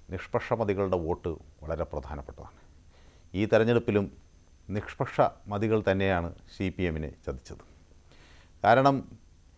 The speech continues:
ഇന്ത്യൻ പാർലമെൻറ്റിലേക്ക് നര-, നടക്കുന്ന ഒരു തെരഞ്ഞെടുപ്പ് ഇന്ത്യൻ പ്രധാനമന്ത്രിയെ തിരഞ്ഞെടുക്കാനുള്ളതാണ് എന്ന് ജനങ്ങൾ വ്യക്തമായി മനസ്സിലാക്കുന്നു. അതുകൊണ്ട് ദേശീയ തലത്തിൽ നടക്കുന്ന ഒരു തെരഞ്ഞെടുപ്പിൽ സി പി എമ്മിന് ഒരു പ്രസക്തിയുമില്ല എന്ന ഒരു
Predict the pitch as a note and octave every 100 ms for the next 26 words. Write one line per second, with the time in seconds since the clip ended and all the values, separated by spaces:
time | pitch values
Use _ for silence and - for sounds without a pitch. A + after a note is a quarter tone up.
0 | - A2+ B2+ D3 C3 B2+ C3 C#3+ C3+ C3+
1 | B2+ A#2+ A2+ A2+ A#2 A2+ B2 A#2 G#2+ G#2
2 | A2 A#2 A#2 B2+ - F#2 G#2 A2+ G#2+ F#2+
3 | F#2+ A#2 B2 A2+ A2 G2+ G2 G#2+ G#2+ G#2
4 | G2 F#2 F#2 F2+ D2 - - - - F#2
5 | F#2+ F2+ C#2+ - F#2 F#2+ F#2 E2+ E2+ E2
6 | G#2 F#2 D2+ B1+ - D#2+ D2+ - - -
7 | - - - - _ - - - - -
8 | A2+ C3+ C#3 C#3 C#3+ - F2+ C#3 C#3 F3+
9 | D#3+ C#3 C3+ B2 A2+ A#2+ A#2 G#2+ G2+ G2+
10 | A2+ A2+ G#2+ G2+ - A2+ A#2 A#2+ A#2 A2
11 | G#2+ - F#2+ G#2 G2 - - A#2 G#2+ G2+
12 | G2 - - - - - _ - F2+ G2
13 | F#2 - - - - - E2+